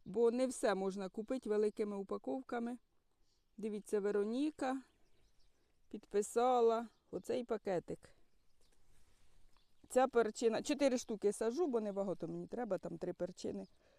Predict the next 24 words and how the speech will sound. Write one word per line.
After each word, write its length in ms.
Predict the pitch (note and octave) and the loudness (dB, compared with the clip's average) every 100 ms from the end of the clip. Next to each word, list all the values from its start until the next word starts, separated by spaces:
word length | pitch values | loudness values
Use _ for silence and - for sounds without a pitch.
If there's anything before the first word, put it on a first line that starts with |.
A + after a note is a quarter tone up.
| _ - | _ 0
Ця 180 | A#3 | 0
перчина 520 | A3+ G#3+ G#3 G#3+ G3+ G3+ | 2 0 2 0 2 0
вниз 340 | A#3+ E4 D#4+ | 2 2 2
росте, 540 | C#4+ C#4+ - D4 D4 - - - _ - _ _ _ - | -2 -2 0 2 2 -2 -14 -20 _ -20 _ _ _ 2
ця 220 | B3+ G#3+ | 6 6
вгору, 640 | D3+ F3 A3 C4+ D4 D4+ - _ _ _ _ _ _ - _ - - - - - - - _ _ _ _ _ _ _ _ _ _ | 6 2 2 2 0 -2 -6 _ _ _ _ _ _ -20 _ -20 -20 -20 -20 -20 -20 -20 _ _ _ _ _ _ _ _ _ _
третій 580 | A3+ A3+ G3 - G3+ G3+ | 2 4 2 0 -4 -2
вниз, 540 | A3+ B3+ D4 D4 - - _ _ _ _ | -2 -2 -2 -4 -12 -20 _ _ _ _
четвертий 680 | - A3+ A3 A3 G3 - G#3 | -4 -2 2 2 2 0 -2
ще 300 | - - G#3 | -2 0 0
думає, 580 | F3 A#3 B3+ B3 A#3+ A#3 | 2 0 0 -2 0 -2
якийсь 380 | A3+ A#3 A3 - | -2 -2 -4 -6
він 160 | A3 | -6
такий 280 | G#3 G#3+ A3 | -4 -2 -4
худенький, 580 | - B3 A3 A3 A3 G#3+ | -4 0 2 2 0 -2
високий. 600 | G#3+ - B3 A#3 B3 A#3+ _ - - - _ _ _ - | -2 0 -2 -2 -6 -8 _ -20 -20 -20 _ _ _ -14
І 80 | A#3 | -6
перець 360 | - C4 A3 G3+ | 2 6 6 4
же 80 | G#3+ | 0
ж 100 | A3+ | 2
не 100 | A3+ | 2
однаковий. 680 | G#3+ E3 C3+ - E3 F3 | 2 0 -4 -4 -6 -6
Тут 320 | - G3 - - - - | -6 -10 -12 -20 -20 -6
довгенький, 840 | A3 A3+ C#4 D4+ C#4 B3+ A#3 A3 | -4 -2 0 0 -2 -4 -8 -10